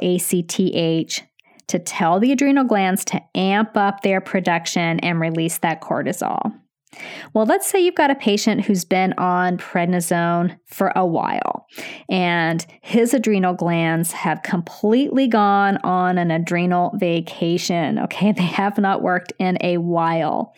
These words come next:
And you and I both know how hard it is to get back into the swing of things at work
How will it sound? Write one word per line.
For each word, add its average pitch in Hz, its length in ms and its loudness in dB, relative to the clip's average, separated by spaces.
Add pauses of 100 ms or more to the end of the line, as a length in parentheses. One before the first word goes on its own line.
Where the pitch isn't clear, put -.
(480)
And 175 240 0
you 190 80 4
and 254 80 4
I 330 80 4
both 302 260 2
know 202 300 4
how 202 200 2
hard 220 380 4
it 262 100 4
is 208 240 2
to 196 80 2
get 175 380 -2
back 185 380 2
into 294 180 4
the 285 100 2
swing 254 340 2
of 226 140 0
things 202 280 2
at 220 160 4
work 180 340 2